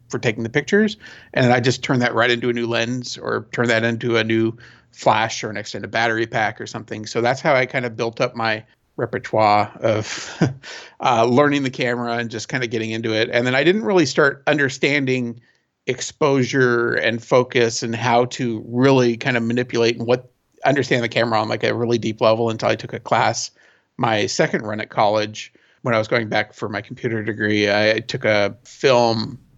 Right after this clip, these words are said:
camera class. And so I went from film to digital, back to film. And that back to film was a really good thing, at least for my understanding of photography, because I kind of go back and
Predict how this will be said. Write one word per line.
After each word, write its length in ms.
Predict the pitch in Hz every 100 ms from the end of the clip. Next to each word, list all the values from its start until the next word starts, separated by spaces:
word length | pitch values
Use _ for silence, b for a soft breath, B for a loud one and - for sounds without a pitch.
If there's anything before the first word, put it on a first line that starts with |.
| _
camera 340 | - 110 104
class. 520 | 101 113 98 - - -
And 260 | 127 110 -
so 360 | 147 120 117 B B -
I 40 |
went 140 | 123 120
from 140 | 117
film 400 | - 151 131 127
to 140 | - 135
digital, 600 | 135 113 113 113 113 - _ _ -
back 260 | 131 113
to 40 | 127
film. 340 | - 104 98 - -
And 260 | 120 117 117
that 340 | 123 120 120 -
back 240 | 143 139
to 60 | 135
film 360 | 156 143 123
was 320 | 120 113 110 B B B _ -
a 100 | 120
really 360 | 117 127 139
good 220 | 135 127 110
thing, 300 | 120 113 113
at 100 | 113
least 220 | 113 -
for 160 | 127
my 280 | 113 107 107
understanding 540 | 123 123 117 139 117 107
of 60 |
photography, 600 | 110 120 117 120 113 113 110
because 500 | 110 127 113 107 - B B B _ _ -
I 40 |
kind 140 | - 117
of 60 |
go 80 | 113
back 300 | 113 110 113
and 120 | 113